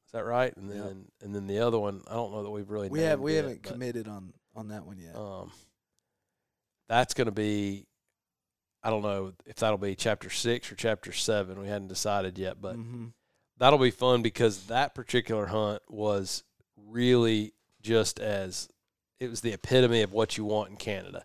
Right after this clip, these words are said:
Speaker 2: Yep.
Speaker 1: You could see the ducks coming off of a big roost from a long way away, and then there was a medium-sized loaf pond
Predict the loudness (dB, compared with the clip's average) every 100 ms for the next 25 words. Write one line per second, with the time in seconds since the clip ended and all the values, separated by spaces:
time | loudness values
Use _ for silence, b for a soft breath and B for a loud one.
0 | -8 -6 -6 b b -10 -6 -2 4 4
1 | 4 4 2 0 -2 2 4 2 0 -8
2 | -4 2 4 2 0 0 2 2 -2 -6
3 | -8 -2 0 2 2 2 2 4 4 2
4 | 0 -4 -8 -10 -6 -4 -2 -4 -6 -8
5 | -8 -10 -14 -4 0 2 2 0 0 2
6 | 4 2 0 -6 0 4 4 0 -8 -4
7 | -2 -4